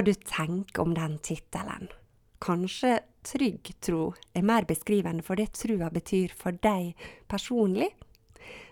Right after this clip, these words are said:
Slik tror jeg jeg kan si det er for meg. Hva ville jeg gjort om trua på Jesus setter meg i fare? Slik opplever forfulgte kristne det.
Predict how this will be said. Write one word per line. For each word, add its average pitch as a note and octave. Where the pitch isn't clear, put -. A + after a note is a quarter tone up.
Slik E4+
tror B3+
jeg A3
jeg -
kan F3
si E3+
det G3+
er F3+
for F#3+
meg. -
Hva F#4
ville G3
jeg G#3
gjort -
om F3+
trua G#3
på G3
Jesus F3+
setter -
meg F3+
i F#3+
fare? A3
Slik E4
opplever A3
forfulgte F#3
kristne G3
det. -